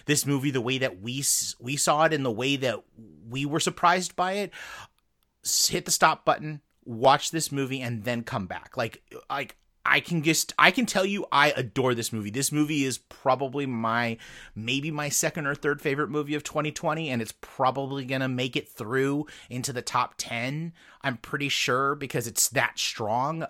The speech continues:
Uh, Scott, uh, where do you, like, just, like, a brief little,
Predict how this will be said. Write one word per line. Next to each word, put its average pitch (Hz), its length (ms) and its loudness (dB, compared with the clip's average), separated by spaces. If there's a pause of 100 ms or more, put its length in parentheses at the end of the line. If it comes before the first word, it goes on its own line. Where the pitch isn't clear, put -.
(100)
Uh, 120 140 2
Scott, 127 580 4 (100)
uh, 120 120 -2
where 143 240 4
do 151 60 0
you, 131 120 0
like, 120 200 -4
just, - 200 0
like, 135 140 2
a 127 40 -2
brief 123 440 -4
little, 117 600 2